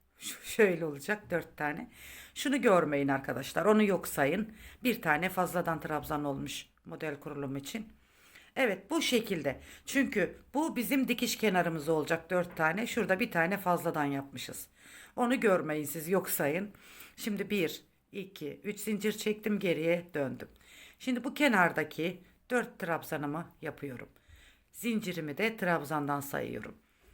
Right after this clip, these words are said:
Zincirimin altındakine değil, bir öndekine batıyorum. Sonra üçüncü trabzanım, dördüncü trabzanımı da yaptım. Burası benim yeleğimin dikişine gelecek olan,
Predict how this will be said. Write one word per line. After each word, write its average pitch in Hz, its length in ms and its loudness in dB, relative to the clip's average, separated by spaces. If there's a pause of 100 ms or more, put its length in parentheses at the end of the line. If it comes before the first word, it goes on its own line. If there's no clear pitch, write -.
(520)
Zincirimin 226 500 0
altındakine 196 680 2
değil, 240 220 2
bir 196 100 4
öndekine 151 480 0
batıyorum. - 480 -8 (440)
Sonra 196 840 0
üçüncü 175 480 -8
trabzanım, 190 720 0 (1000)
dördüncü 147 680 -4
trabzanımı 147 720 -6
da 180 260 -2 (240)
yaptım. - 440 -14 (540)
Burası 269 340 4
benim 196 420 2
yeleğimin 190 560 4
dikişine 180 400 -2
gelecek 147 520 -4
olan, 202 340 -2